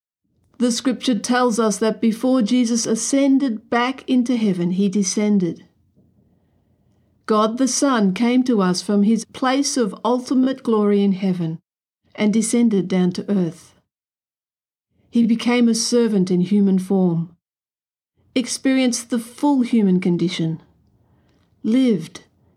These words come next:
died, was risen from the dead, and ascended into heaven. He reached down into our darkness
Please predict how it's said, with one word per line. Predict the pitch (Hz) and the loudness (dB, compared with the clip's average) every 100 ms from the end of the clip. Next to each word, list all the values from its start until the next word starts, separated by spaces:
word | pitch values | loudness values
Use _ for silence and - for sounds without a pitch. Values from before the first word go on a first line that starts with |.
| _ | _
died, | - 226 226 220 214 185 175 _ _ _ _ _ _ | -2 0 0 0 0 -2 -4 _ _ _ _ _ _
was | 240 247 202 | -2 0 0
risen | 233 269 277 | 0 0 0
from | 233 247 | 0 0
the | 240 | 0
dead, | 226 220 190 202 | 2 0 0 0
and | 220 | 0
ascended | 240 233 - 269 262 247 202 | 0 -4 -2 0 2 2 2
into | 202 202 | 2 0
heaven. | 196 208 175 160 156 _ _ _ _ _ _ _ _ _ _ _ _ _ _ _ _ _ _ | -2 -2 -2 -4 -8 _ _ _ _ _ _ _ _ _ _ _ _ _ _ _ _ _ _
He | - 285 311 | 0 2 2
reached | 294 302 285 - | 2 0 0 -2
down | 247 247 262 269 | 0 2 2 2
into | 262 233 226 - | 2 2 0 0
our | 202 214 | 0 0
darkness | 185 185 208 - 180 180 - | 0 0 0 -2 -4 -4 -8